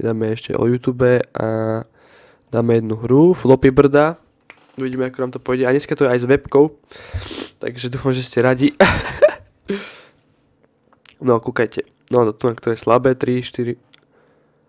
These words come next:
A toto ide dobre, toto ide rýchlo. A tu máme iba sedemnásť. dvadsať prezretí, päťdesiat,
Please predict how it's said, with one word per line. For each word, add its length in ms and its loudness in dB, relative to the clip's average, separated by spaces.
A 80 -10
toto 240 2
ide 80 -2
dobre, 320 6
toto 240 2
ide 160 4
rýchlo. 480 -2
A 40 -20
tu 80 -8
máme 240 2
iba 160 -2
sedemnásť. 640 -4
dvadsať 580 -8
prezretí, 720 -4
päťdesiat, 880 -2